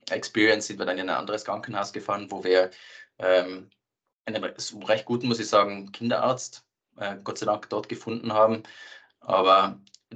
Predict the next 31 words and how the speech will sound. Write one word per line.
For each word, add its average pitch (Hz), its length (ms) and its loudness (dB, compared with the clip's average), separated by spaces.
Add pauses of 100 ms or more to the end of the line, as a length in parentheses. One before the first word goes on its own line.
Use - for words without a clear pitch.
(140)
natürlich 107 520 -2
keinen 98 720 -2
Kinderrheumatologen 92 1040 -2
jetzt - 200 -12
in, 92 120 -8
in 87 200 -8
dem 85 160 -2
Sinne. 90 340 -4
Und, - 280 -8 (500)
ähm, 92 240 2
das 95 200 -2
war 92 180 8
eigentlich 92 280 0
unser 92 380 2
Problem, 95 800 -6 (180)
äh, 92 300 0
zu - 140 -10
der 90 220 2
Zeit, - 480 -2
dass, 95 480 -4 (460)
ähm, 92 560 -2 (380)
diese 95 180 -6
Privatkrankenhäuser 95 800 0
zwar 92 480 -2
recht - 400 -8 (100)
gut 117 220 -12
sind, 131 380 -4 (680)
aber 110 280 -2
halt 92 140 0
von 101 180 -8
jeder, 107 440 4